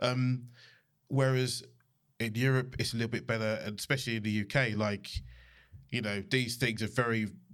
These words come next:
few and far between, o-, of, at this scale. Like, obviously, you know, racism is still bad. Um, so I think there's that detachment where people are just like, "Oh, okay, well, you know,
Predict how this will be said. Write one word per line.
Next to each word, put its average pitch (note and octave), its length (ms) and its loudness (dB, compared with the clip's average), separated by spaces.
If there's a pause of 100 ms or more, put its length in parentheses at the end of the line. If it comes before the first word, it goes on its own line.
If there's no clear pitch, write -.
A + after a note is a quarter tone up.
few - 240 -2
and G#2+ 100 -2
far A2+ 200 0
between, A2 380 -4
o-, D#3+ 180 -2
of, D#3 180 -2
at C#3 180 2
this C3+ 180 2
scale. G2 360 -2
Like, G#2 200 -2
obviously, A2 400 -4 (120)
you G2+ 80 -10
know, E2+ 120 -10 (340)
racism A2+ 240 -8
is F#2+ 80 -10
still F#2+ 160 -8
bad. F#2 240 -10 (300)
Um, C3 320 2 (140)
so - 160 2
I C#3 40 4
think F3 240 0
there's C#3 200 0
that C3 220 4
detachment D3 720 2
where B2 220 4
people A#2+ 260 0
are B2 60 0
just A#2+ 240 -4
like, A#2+ 160 -2
"Oh, A#2 240 0
okay, G#2+ 240 -2
well, G#2 360 -2 (320)
you A#2 100 -2
know, G#2 200 -2